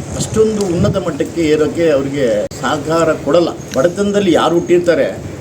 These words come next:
ಅವ್ರಿಗೆ ಒಂದು ಉನ್ನತ ಹುದ್ದೆಗೆ, ಉನ್ನತ ಪೋಸ್ಟ್‌ಗೆ ಹೋಗೋಕ್ಕೆ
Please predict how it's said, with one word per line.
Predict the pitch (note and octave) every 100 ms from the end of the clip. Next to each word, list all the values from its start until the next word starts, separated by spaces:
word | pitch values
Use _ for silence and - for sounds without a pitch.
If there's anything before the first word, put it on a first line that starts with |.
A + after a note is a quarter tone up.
| B2+
ಅವ್ರಿಗೆ | D#3+ C#3 B2+ A#2 A2 - C3+
ಒಂದು | F3 D#3
ಉನ್ನತ | C3+ G#3 G#3+ G3+ E3+ C#3 A2 -
ಹುದ್ದೆಗೆ, | C#3+ E3 D#3 D#3 D#3
ಉನ್ನತ | - - C#3 E3+ D3
ಪೋಸ್ಟ್‌ಗೆ | D#3 A#2+ - D3+ D#3+ - C#3+
ಹೋಗೋಕ್ಕೆ | C#3 C3+ C3+